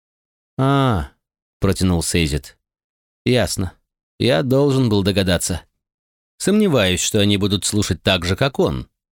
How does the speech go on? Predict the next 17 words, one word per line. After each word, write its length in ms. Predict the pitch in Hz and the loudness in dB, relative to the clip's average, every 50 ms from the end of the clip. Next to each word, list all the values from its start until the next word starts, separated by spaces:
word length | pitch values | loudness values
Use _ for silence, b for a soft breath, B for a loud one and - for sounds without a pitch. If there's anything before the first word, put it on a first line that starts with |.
| _ _ _ - | _ _ _ -8
с 120 | - - | -4 -2
ноткой 320 | 107 104 98 - - 107 | 0 0 0 0 -2 -2
признательности 720 | 98 - 95 85 82 113 139 131 - 113 104 95 - - 95 | -2 0 -2 0 0 0 0 0 0 0 0 0 -2 -2 -4
в 60 | 80 | -2
голосе 380 | 82 101 131 147 143 - - 113 | 0 0 0 0 0 -2 -2 0
заметила 420 | 110 98 92 87 - 87 92 90 | 0 2 2 0 0 0 0 0
Тиндвилл. 460 | - - 120 95 76 73 69 64 - _ _ _ _ _ _ _ _ _ _ _ _ _ _ - | 0 0 0 0 0 -2 -2 -4 -6 _ _ _ _ _ _ _ _ _ _ _ _ _ _ -2
«Венчер 420 | 156 156 170 175 170 - - 151 | 0 0 2 0 0 0 -2 -2
хороший 420 | 139 - 180 175 156 101 - - 87 | -2 0 0 0 0 0 -2 -4 -4
человек». 640 | - - 85 82 85 82 82 80 - - - _ _ _ _ _ _ _ _ _ _ _ _ _ _ _ - | -2 -2 0 0 2 0 0 -2 -4 -8 -20 _ _ _ _ _ _ _ _ _ _ _ _ _ _ _ -2
«Хороший 340 | 113 117 127 127 - 135 | 0 0 0 0 0 -2
король», 380 | 120 - 135 139 170 156 98 - _ _ _ _ _ _ _ _ - | -2 0 0 0 0 -2 -4 -8 _ _ _ _ _ _ _ _ -6
уточнил 460 | 80 - 87 85 - - 87 85 76 | -4 -2 0 0 0 0 0 0 0
Сейзит. 520 | - - 92 85 78 69 73 69 - - _ _ _ _ _ _ _ _ _ _ _ _ _ _ _ _ _ _ _ | 0 0 0 0 0 -2 -4 -6 -8 -12 _ _ _ _ _ _ _ _ _ _ _ _ _ _ _ _ _ _ _
Тиндвилл 400 | - - 127 131 135 131 139 131 | -2 0 2 2 2 2 2 2
не 100 | 123 117 | 2 2
ответила. 560 | 113 110 - 98 95 82 - 71 65 62 - | 2 0 0 0 0 0 -2 -4 -8 -8 -10